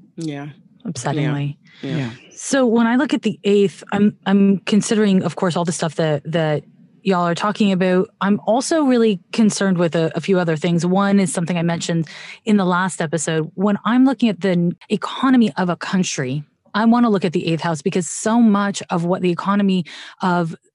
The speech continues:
Speaker 2: a country is, is about what we import and export, what we owe to other countries, what they owe to us, our sense of, like, how we, how we basically conduct ourselves through trade and commerce. And so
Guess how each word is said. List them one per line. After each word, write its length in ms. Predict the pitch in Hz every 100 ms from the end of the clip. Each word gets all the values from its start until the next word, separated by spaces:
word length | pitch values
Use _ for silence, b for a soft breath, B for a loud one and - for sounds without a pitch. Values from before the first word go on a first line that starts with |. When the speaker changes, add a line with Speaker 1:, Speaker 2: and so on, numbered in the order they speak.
| -
Speaker 2:
a 160 | 170
country 420 | 151 202 185 190
is, 160 | 240 226
is 120 | 185
about 200 | 165 156
what 140 | 165 170
we 80 | 196
import 460 | 226 226 214 202
and 160 | 170 165
export, 400 | 180 - 196 185
what 140 | 175
we 120 | 180 -
owe 160 | 202 202
to 140 | 208
other 160 | 185 185
countries, 460 | 190 180 185 165
what 120 | 147 139
they 180 | 165 180
owe 160 | 180
to 140 | 180 -
us, 420 | 165 160 160 -
our 160 | 165 151
sense 240 | 175 165
of, 100 | 160
like, 380 | 165 143 139 - B B B
how 140 | 214
we, 260 | 202 196 190
how 180 | - 202
we 340 | 185 180 165 - -
basically 360 | 202 190 190 185
conduct 400 | 175 175 160 151
ourselves 520 | 160 147 156 147 147
through 320 | - 147 143
trade 480 | - - 190 185 165
and 200 | 147 160
commerce. 600 | - - 170 175 147 143
And 220 | - 185 190
so 220 | 202